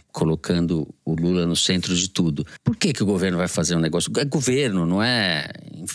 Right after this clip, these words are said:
Se o filho do Lula pusesse na internet o negócio, o PowerPoint tirando sarro, tudo bem.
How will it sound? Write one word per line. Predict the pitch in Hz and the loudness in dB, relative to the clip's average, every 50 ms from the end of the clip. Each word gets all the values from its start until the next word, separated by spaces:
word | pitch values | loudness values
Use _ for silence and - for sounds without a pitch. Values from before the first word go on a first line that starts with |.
| - _ _ | -10 _ _
Se | - - - | -2 0 0
o | 101 | 0
filho | 92 - - 147 165 160 | 0 2 2 2 2 2
do | 139 135 | 2 2
Lula | 123 113 120 135 143 139 113 98 | 2 4 4 4 2 2 2 0
pusesse | 87 - 95 82 90 101 98 - - | 0 0 0 0 2 2 2 0 0
na | - 92 | 0 0
internet | 92 - - 87 78 82 87 104 107 101 95 - - 82 | 0 0 0 0 2 2 2 2 2 0 0 0 0 0
o | |
negócio, | 78 78 76 87 85 82 - - - 82 | 0 0 0 0 0 0 0 0 -2 -2
o | |
PowerPoint | 73 - 90 90 85 78 - - 92 92 90 | -2 0 0 0 0 -2 -2 0 0 0 0
tirando | - - 87 82 80 | 0 0 0 0 0
sarro, | 78 - - 117 113 101 | 0 0 2 0 0 0
tudo | - - 123 143 131 | -2 0 0 2 2
bem. | 113 117 117 107 90 | 2 2 2 2 0